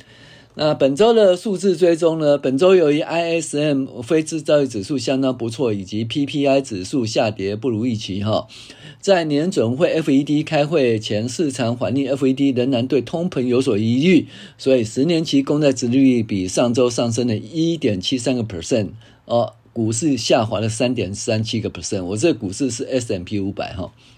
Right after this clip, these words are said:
那由于欧盟对俄罗斯石油订定了六十块美元上限哈，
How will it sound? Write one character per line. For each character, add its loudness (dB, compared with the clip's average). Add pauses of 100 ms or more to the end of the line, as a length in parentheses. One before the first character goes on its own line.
(580)
那 4
由 4
于 -2
欧 2
盟 0
对 2
俄 2
罗 0
斯 -4
石 -4
油 2
订 -2
定 0
了 -2 (420)
六 4
十 -4
块 0
美 0
元 -4
上 -2
限 -2 (100)
哈， -2